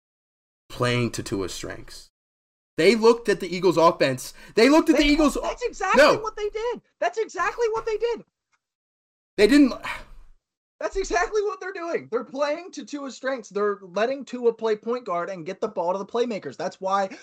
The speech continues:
Speaker 2: they built this team with all these playmakers on it, with all this speed on it, with Raheem Mostert and Chase Edmonds, Tyreek and Waddle and Gesicki, who's essentially an inline wide receiver. That's why they did that,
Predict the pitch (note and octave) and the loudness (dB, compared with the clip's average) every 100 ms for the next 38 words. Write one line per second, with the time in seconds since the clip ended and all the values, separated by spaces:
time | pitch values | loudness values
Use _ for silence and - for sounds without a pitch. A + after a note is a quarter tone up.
0 | - - F3+ D3+ G#3+ C4+ G3+ - A3 A3+ | -12 -2 -2 2 2 2 -4 -4 -6 -6
1 | F3+ - _ E3 F#3+ G3 G3+ - G#3 G#3 | -10 -14 _ 0 0 2 -2 -6 -4 -2
2 | F#3+ F3 E3 D#3+ E3+ F#3 F#3 - - G#3 | -4 -4 -6 -2 0 0 -2 -10 -8 -8
3 | G#3 _ - G3 E3 C#3 C3+ F3 F#3 F3+ | -8 _ -8 -6 -6 -8 -10 -10 -8 -8
4 | G#3 G3+ G3 G#3 - E3 E3 A3 G#3+ G#3 | -6 -2 -2 -2 -6 -12 -8 -6 -4 -2
5 | G3+ F#3+ D3 - - _ - B2 E3 A3 | -4 -4 -10 -14 -20 _ -6 -4 -2 -4
6 | - C3+ E3+ G#3+ G3 D3 C3+ D3 G3+ G#3 | -4 -2 0 2 0 -2 -6 -6 -6 -6
7 | D#3+ D#3 D3 - E3 F#3+ F#3+ G3 F3+ D#3 | -8 -8 -8 -10 -6 -6 -6 -6 -6 -6
8 | D#3+ E3+ E3+ D#3 E3+ E3+ E3 A3+ F#3 A#2+ | -6 -6 -6 -2 -2 -2 -2 -4 -4 -6
9 | - - _ _ _ G3 C4+ G#3 G#3+ A#3 | -10 -20 _ _ _ 0 0 -2 -4 0
10 | A#3 G#3+ G#3+ C4 G3 - | 0 0 0 0 -2 -4